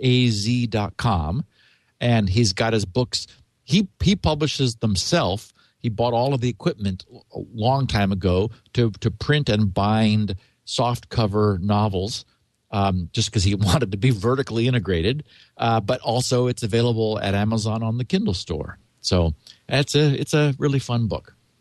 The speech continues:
And while I was going through the mailbag for today's Q and A,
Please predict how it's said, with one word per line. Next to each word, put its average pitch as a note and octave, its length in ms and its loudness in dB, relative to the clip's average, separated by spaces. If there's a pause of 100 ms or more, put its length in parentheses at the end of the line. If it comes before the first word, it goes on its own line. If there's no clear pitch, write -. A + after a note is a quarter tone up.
(640)
And C3+ 300 2 (380)
while D#3 140 2
I E3 80 2
was C#3+ 120 2
going F3 240 0
through E3+ 140 0
the D#3 80 2
mailbag C3+ 560 0 (120)
for B2+ 140 0
today's B2 460 0
Q C3 260 -4
and A#2 80 0
A, C3 260 0